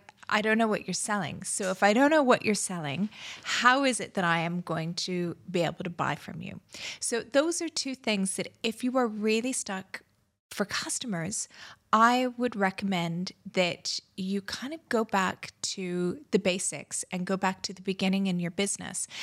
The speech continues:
And sometimes we have to do this, even if we've had our business for a little while, that what worked initially no longer works, that maybe,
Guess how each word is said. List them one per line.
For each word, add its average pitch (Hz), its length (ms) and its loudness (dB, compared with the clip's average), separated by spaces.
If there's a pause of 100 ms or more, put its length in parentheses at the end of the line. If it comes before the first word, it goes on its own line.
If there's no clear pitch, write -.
(180)
And 226 160 0
sometimes 339 600 -6
we 240 140 2
have 233 240 -2
to 226 80 -4
do 190 200 -6
this, 175 260 -4
even 202 220 -4
if - 140 -6
we've 180 140 -2
had 190 220 -4
our 185 80 0
business 180 500 -2
for 165 460 -2 (100)
a 185 60 -2
little 185 320 -2
while, 214 440 4 (320)
that 202 360 2
what 214 400 2
worked 233 280 2
initially 196 640 -2 (240)
no 196 240 6
longer 180 340 0
works, 170 460 -2
that - 200 -4
maybe, 190 640 0